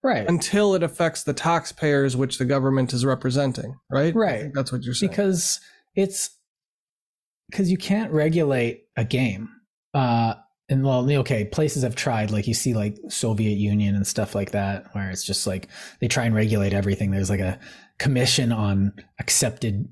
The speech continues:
Speaker 1: jokes, uh, which I'm sure worked wonderfully. But, um, what the Soviet Union ended up doing was they wanted to look good on the world stage. So what they do, they formed a hockey team and they just let them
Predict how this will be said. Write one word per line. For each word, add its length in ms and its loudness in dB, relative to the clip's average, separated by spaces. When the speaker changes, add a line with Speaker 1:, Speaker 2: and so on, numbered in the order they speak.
Speaker 1:
jokes, 680 0
uh, 480 0
which 340 0
I'm 380 2
sure 600 2
worked 360 0
wonderfully. 1120 2
But, 480 -2
um, 640 2
what 300 0
the 60 -8
Soviet 280 2
Union 260 2
ended 220 2
up 120 -4
doing 280 2
was 260 2
they 100 2
wanted 220 2
to 80 0
look 240 0
good 200 2
on 100 0
the 60 2
world 240 -2
stage. 340 0
So 160 0
what 120 0
they 120 2
do, 320 2
they 300 0
formed 180 2
a 60 2
hockey 280 0
team 220 0
and 100 4
they 120 2
just 240 -2
let 280 2
them 280 0